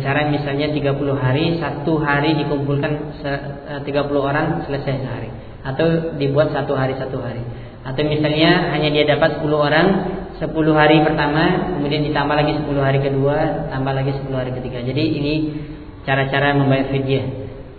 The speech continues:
Bisa makanan lengkap dengan lauk pauknya atau berbentuk beras, makanan pokok kita. Dan itu, eh, ketentuannya adalah fidyah seperempat zakat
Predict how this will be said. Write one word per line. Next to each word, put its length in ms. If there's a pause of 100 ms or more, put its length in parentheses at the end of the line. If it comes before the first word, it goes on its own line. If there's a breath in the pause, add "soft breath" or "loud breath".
(140)
Bisa 320
makanan 480
lengkap 320
dengan 240
lauk 160
pauknya 400
atau 640
berbentuk 640
beras, 640 (400)
makanan 400
pokok 320
kita. 320
Dan 80
itu, 240 (960)
eh, 480
ketentuannya 640
adalah 400
fidyah 460 (340)
seperempat 1000 (460)
zakat 500